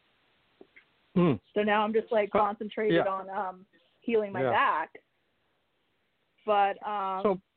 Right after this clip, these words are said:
Speaker 1: yeah.
Speaker 2: Yes?
Speaker 1: Yeah. No, no, I was just saying, that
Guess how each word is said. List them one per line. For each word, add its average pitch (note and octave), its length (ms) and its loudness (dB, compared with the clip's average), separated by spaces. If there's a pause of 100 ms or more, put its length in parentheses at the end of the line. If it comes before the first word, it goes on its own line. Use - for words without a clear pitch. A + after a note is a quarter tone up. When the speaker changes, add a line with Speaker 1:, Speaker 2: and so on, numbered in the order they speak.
(640)
Speaker 1:
yeah. D3 160 -10 (2000)
Speaker 2:
Yes? G#3+ 320 -2 (520)
Speaker 1:
Yeah. B3+ 140 0 (420)
No, A#3 160 2
no, F#3+ 60 0
I G3 120 0
was F3+ 180 -8
just D#3 160 -20
saying, E3 160 -8
that D#3 160 -8